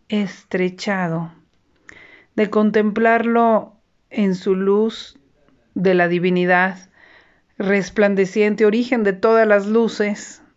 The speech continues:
que podemos imaginar, y aquí en la oscuridad lo encuentra. Contemplarlo en el cielo primero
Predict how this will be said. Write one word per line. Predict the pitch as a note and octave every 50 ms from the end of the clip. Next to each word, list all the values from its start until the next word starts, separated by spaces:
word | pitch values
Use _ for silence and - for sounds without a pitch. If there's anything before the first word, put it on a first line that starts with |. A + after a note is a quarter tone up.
| - - - _ _ _ _ _ _
que | - F3
podemos | E3 E3+ F3+ F3+ F3+ F#3 F#3 F#3+ F#3+ F#3 -
imaginar, | F3+ E3+ E3 E3 E3 - E3+ E3+ F3 F#3+ A#3 D4+ D4+ - _ - - - - - - - - - _ -
y | - A3+ A3+
aquí | A3 A3 A3 A3 C4 C4+ D4 D#4
en | - A#3 A#3
la | A#3 A3+
oscuridad | A3 A3 - - - - A#3 A3 G#3+ G#3+ A3 A3 A3+ B3 B3+ A#3+ A#3+ - - _ _ _ _ _ _ _ _ _ _ _ _ _ _ -
lo | F#3 F#3 F#3+ F#3+
encuentra. | F#3+ F#3 F3+ F#3 G3+ F#3+ F#3 F3 F3 E3 F3 E3+ F3 F3 F3+ - _ _ _ _ _ _ _ _ - - - _ _ _ _ _ _ _ _ _ _ _ _ _ _ _ _ _ _ _ _ _ _ _ _ _ -
Contemplarlo | - G#3+ G#3+ G#3+ G3 G#3+ G#3+ G#3 G3 G#3+ A3 A3 A3+ A#3 B3+ C4 C4 B3 -
en | C4 A3 G#3+
el | G#3+ G#3 G3
cielo | F3+ - - A#3 A3+ A#3 A#3+ A#3
primero | A#3 - G#3+ G3 G#3 G#3 G#3 G#3+ A3 A3+ B3 C4